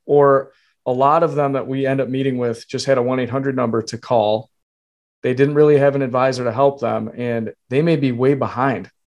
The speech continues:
That's even a bigger problem, is when we fall behind on these things, the I R S hasn't caught up yet.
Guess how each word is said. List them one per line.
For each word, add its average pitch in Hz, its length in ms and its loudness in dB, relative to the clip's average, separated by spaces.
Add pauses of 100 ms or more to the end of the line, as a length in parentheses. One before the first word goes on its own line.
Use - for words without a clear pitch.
(600)
That's 143 220 0
even 135 240 -2
a 117 60 0
bigger 139 360 2
problem, 107 480 -2
is 110 140 -10
when 127 100 -2
we 127 120 -4
fall 131 240 2
behind 131 460 -2
on 120 140 -2
these 113 180 -8
things, 117 380 -6
the 127 140 -2
I 127 60 2
R 131 180 4
S 135 180 2
hasn't 120 240 -4
caught 127 220 0
up 139 180 0
yet. 110 280 -2